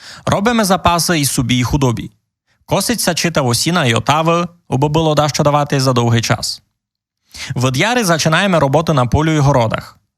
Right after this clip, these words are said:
А пак на зачатку літа йдемо на гриби та ягоди. Ягоди сухтуємо молот-, молоти із цукром та класти в камеру. Гриби ся посуша, тавать замарину та покладуся в півницю,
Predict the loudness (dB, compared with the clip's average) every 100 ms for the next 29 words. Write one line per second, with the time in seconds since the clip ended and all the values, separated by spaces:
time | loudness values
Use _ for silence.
0 | _ _ -6 -2 -2 0 0 0 -2 -2
1 | -2 0 0 2 2 2 2 2 0 0
2 | 2 0 0 -2 -6 -12 -18 _ _ -20
3 | -20 -8 -4 -2 0 0 -2 0 0 2
4 | 2 2 2 0 -4 -8 -2 0 2 0
5 | 0 -2 -2 -2 0 0 0 -2 0 0
6 | -2 -2 -2 -4 -8 -10 -14 _ _ _
7 | _ _ -2 0 0 0 0 0 0 0
8 | 0 2 0 2 2 2 2 4 2 2
9 | 2 0 0 0 2 2 0 0 0 0
10 | 0 0 0 -4